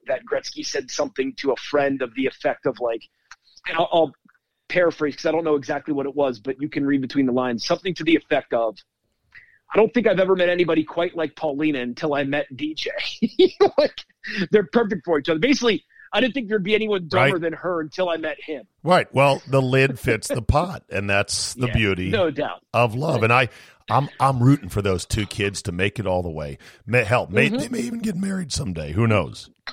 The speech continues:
Speaker 2: You know?
Speaker 1: Yeah, right. But, you know, I don't mind him winning. I'm glad he won. Incredible specimen. I mean, just an absolute specimen. And for him to be able to lock in mentally from a, from a sportsman's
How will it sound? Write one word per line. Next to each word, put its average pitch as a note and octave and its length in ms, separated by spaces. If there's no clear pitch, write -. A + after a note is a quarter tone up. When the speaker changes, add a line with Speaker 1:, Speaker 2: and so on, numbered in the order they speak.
Speaker 2:
You F2+ 100
know? F#2+ 340
Speaker 1:
Yeah, - 260
right. - 180
But, A3 160
you G#3+ 100
know, F#3+ 160
I A3 120
don't B3+ 180
mind G3+ 220
him F#3 80
winning. F#3 260
I'm E3 100
glad E3+ 280
he E3+ 120
won. D#3+ 440
Incredible E3+ 1400
specimen. A2+ 640
I C#3+ 40
mean, D3 260
just G3+ 400
an E3+ 200
absolute D3 500
specimen. B2 760
And E3 160
for E3+ 120
him G#3 160
to F#3 60
be F3 100
able E3+ 140
to D3 60
lock C#3+ 320
in C#3+ 100
mentally C#3+ 420
from C#3 240
a, A2+ 200
from C3+ 120
a A#2 60
sportsman's E3 960